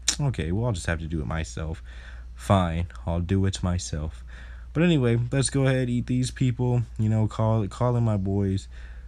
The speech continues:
Uh, let's, let's get this thing over with. Boom, boom, boom, boom, boom. And here we are. Let's go ahead and head on back. Oh, wait, was that a dunk? All right, guys, let's see if we can. Nope, we definitely cannot beat the dunk. <laughs> I thought I,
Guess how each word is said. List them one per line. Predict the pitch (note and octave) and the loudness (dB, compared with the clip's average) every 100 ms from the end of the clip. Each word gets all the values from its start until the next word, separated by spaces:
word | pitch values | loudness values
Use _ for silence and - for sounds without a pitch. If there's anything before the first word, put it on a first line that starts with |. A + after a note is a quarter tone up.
| - | -6
Uh, | F#2+ | -2
let's, | G2 A2 A2 | 2 2 2
let's | G2 A2 | 2 0
get | G#2 G2+ | 2 0
this | F#2 - | 0 0
thing | F2 E2 | 0 0
over | E2+ E2 | 0 0
with. | E2+ E2+ F2+ - - | 0 -2 -4 -8 -2
Boom, | A2 A2+ G#2+ | 2 4 4
boom, | G2+ G#2 F#2 | 4 2 2
boom, | F#2 F#2 | 2 2
boom, | F2 F2 F2+ | 0 0 0
boom. | F2+ G#2 G2+ G#2 - - - - - | 2 2 2 0 -4 -14 -14 -14 -4
And | F2+ | 2
here | F#2+ F#2 | 2 4
we | F2+ | 2
are. | D#2+ E2+ | 0 2
Let's | F#2+ | 0
go | - G2 | 2 2
ahead | F#2+ G2+ G2 | 2 2 2
and | F#2 | 2
head | F2+ G#2 | 2 2
on | G2+ G2 | 2 2
back. | F#2+ | 0
Oh, | C#3 G3+ | 2 2
wait, | A#3 G#3 | 4 2
was | G2+ C3+ | 2 4
that | B3 | 4
a | |
dunk? | A2 G#2 F#3 - - - - - - - - - - | 6 4 4 0 -10 -12 -14 -14 -14 -14 -14 -14 0
All | F#2 | 4
right, | A#2 | 4
guys, | G2 F2+ G2 | 4 2 2
let's | A2 | 2
see | B2 | 2
if | A2+ | 2
we | B2+ | 2
can. | B2+ B2 A#2+ | 2 0 0
Nope, | - A2+ G3 A#3+ - | 0 4 4 4 2
we | A3+ A#3 | 2 4
definitely | F3+ G#3 G#3 G3+ | 6 6 4 0
cannot | - F3+ G3 F3 | 4 6 6 6
beat | F#3+ F#3 | 2 2
the | |
dunk. | E3 F3 B2+ | 4 6 6
<laughs> | - A#2 - C#3+ - D#3 E3+ - - | 6 8 10 10 8 -6 -8 -8 -2
I | |
thought | C#3 G3 E3 | 6 6 6
I, | F#3 | 4